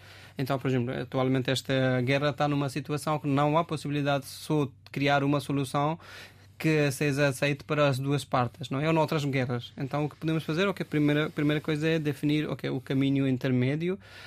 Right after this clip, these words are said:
e a, depois de ter este caminho intermédio e depois de ter paz nas duas, eh, faixas, podemos começar a trabalhar na criação da paz de longa duração ou para, para sempre, não é?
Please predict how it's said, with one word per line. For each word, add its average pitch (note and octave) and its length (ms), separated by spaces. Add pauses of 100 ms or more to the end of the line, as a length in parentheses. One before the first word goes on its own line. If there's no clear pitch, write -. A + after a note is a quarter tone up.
(140)
e - 320 (200)
a, - 80 (440)
depois E3 400
de F#3+ 120
ter F#3+ 140
este F3 140
caminho D3+ 600
intermédio D3 800
e D3+ 80
depois E3 340
de F3 120
ter D#3+ 260
paz D3 300
nas C#3+ 180
duas, C3+ 500
eh, C3 460
faixas, D3+ 600 (280)
podemos C#3+ 220
começar D3 500 (100)
a D3+ 80
trabalhar C#3+ 600
na C3+ 120
criação C#3 560
da C3 140
paz C#3 420 (380)
de C3+ 100
longa C3+ 320
duração D3 520
ou F#3+ 80
para, D#3+ 260
para D#3+ 220
sempre, B2+ 480
não C#3 80
é? D#3+ 100